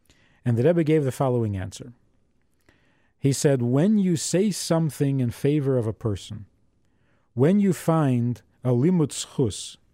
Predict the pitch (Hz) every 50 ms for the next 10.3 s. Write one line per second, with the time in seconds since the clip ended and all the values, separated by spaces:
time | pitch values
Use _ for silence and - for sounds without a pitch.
0 | _ _ _ _ _ _ _ _ _ _ _ _ _ _ _ _ _ _ _ -
1 | 120 120 127 135 180 190 - 190 180 139 - - 170 185 190 165 135 123 113 117
2 | 117 - - _ _ _ _ _ - 135 123 117 117 113 110 139 - 120 113 110
3 | 110 107 - 127 131 143 - 147 165 180 180 143 120 123 113 101 95 90 92 -
4 | - - - _ _ _ _ _ _ _ _ _ _ _ _ - 127 127 113 104
5 | 127 - - - 185 170 127 107 - - - - - - _ _ _ _ _ _
6 | _ _ _ _ _ - - 147 135 127 120 - - 151 156 170 156 - 143 139
7 | 113 113 131 147 139 120 113 127 127 113 131 147 143 117 107 101 101 107 104 -
8 | _ _ _ _ _ _ _ _ _ _ _ _ _ _ _ _ _ _ _ _
9 | _ _ _ _ _ _ _ _ _ _ _ _ _ _ _ _ - 147 135 131
10 | 127 - _ - - -